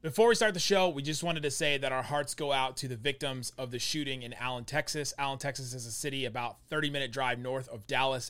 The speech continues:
Eight people were killed, seven people were injured, with a man with an automatic assault, assault rifle that was, you know, out to get people. <laughs> And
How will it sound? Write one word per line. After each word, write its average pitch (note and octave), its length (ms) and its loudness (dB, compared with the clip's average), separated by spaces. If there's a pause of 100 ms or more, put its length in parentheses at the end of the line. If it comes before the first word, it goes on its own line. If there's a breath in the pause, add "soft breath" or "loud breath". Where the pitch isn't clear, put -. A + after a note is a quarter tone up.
Eight D3+ 160 2
people C#3 220 -4
were A#2+ 140 -4
killed, C#3 400 -2
seven C#3 260 -4
people B2+ 220 -8
were G#2+ 180 -12
injured, E3 460 2 (400 loud breath)
with B2 340 -6
a A#2+ 280 -4
man C3 260 -2
with B2+ 100 -10
an B2+ 80 -8
automatic B2 420 -4
assault, C#3 380 -4 (160)
assault D#3+ 340 0
rifle D#3 520 0 (340 soft breath)
that A#2+ 240 -4
was, A#2+ 520 -6 (260)
you B2+ 80 -14
know, A#2 160 -8 (100)
out C#3 240 2
to D3 300 -4 (160)
get D#3 180 -2
people. A2+ 460 -2
<laughs> - 40 -10
And - 140 -2